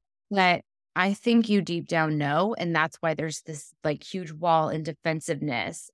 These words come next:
and, like, rationalizing and minimizing that goes on because you know it's not okay. One thing I say on the sobriety groups that I stalk is maybe don't ask, or what if you changed it from, "Is drinking a problem?" to,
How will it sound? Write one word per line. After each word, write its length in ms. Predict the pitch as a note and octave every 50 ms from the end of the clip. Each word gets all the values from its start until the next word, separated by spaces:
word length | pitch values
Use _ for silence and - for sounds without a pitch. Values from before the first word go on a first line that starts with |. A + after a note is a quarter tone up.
| _
and, 300 | E3+ E3 D#3 D3+ D3+ C#3+
like, 280 | - D3+ D#3 D3+ C#3 D3+ D#3+
rationalizing 1080 | D#3+ E3 E3+ D3 D#3 - - - - - D3+ D#3 C3+ - D3+ - - G2+ A2 A#2+ -
and 140 | - D#3+ D#3
minimizing 600 | D#3+ D#3+ C#3 A2 G#2 F#2 F#2+ C3 - A#2 F2 - -
that 100 | F3+ F3+ -
goes 180 | E3+ D#3+ D#3
on 160 | E3 C#3+ - -
because 280 | - - - D#3+ D#3 E3
you 80 | E3+ E3+
know 680 | E3 E3 E3+ F3 F3 F3 E3+ D#3 C3 A2 A2+ C3+ D#3+ - _ _ _ _ _ -
it's 140 | D#3 - D#3
not 180 | D3+ D3 C#3 G2+
okay. 460 | C3+ C#3 E3 A#2 E2+ - - - - _ _ _ _ _ _
One 160 | - F3+ F#3
thing 140 | - F#3 F#3
I 80 | F3 F3
say 220 | D#3 - E3+ E3 - -
on 180 | D#3 E3+ E3 D#3
the 200 | D3+ - - -
sobriety 400 | - - E3 E3+ E3+ D#3+ D#3 D3
groups 260 | C#3+ E3 D#3 - -
that 120 | - E3+ D#3+
I 340 | D3+ D3+ D#3 D#3 D#3+ - - _ _ _ _
stalk 420 | - - - F3 D3+ D3 - - _ _ _ _ _ _ _ _ _ _ _ _
is 680 | - G3+ E3 - - A#3 G#3 G3+ F#3 F3+ F3+ F#3+ - - - _
maybe 420 | G3 F#3+ G3 G3 G3+ G#3 A3 A#3
don't 200 | G#3 A3 G#3 G3+ F#3+
ask, 360 | F#3 F3+ F3+ F#3 F#3 - - _ _ _ _ _ _ _ _ -
or 80 | F#3+ F#3+
what 120 | G#3+ A#3
if 100 | A#3+ A3+
you 80 | C4+ A#3+
changed 440 | - - B3+ C4 C4+ C4+ B3 G#3+ -
it 140 | G#3 G#3 G3
from, 420 | - G#3 F#3 F3+ F3 E3+ E3+ - - _ _ _ _ _ _
"Is 180 | F3+ G3 G3 -
drinking 300 | G#3 G3 F3 F3 F3 E3
a 60 | D#3+
problem?" 540 | E3+ D#3 C#3+ D3 - - - - D#3 E3+ - _ _ _ _ _ -
to, 500 | - - - E3+ E3 D#3+ D#3 D#3 D3+ D3+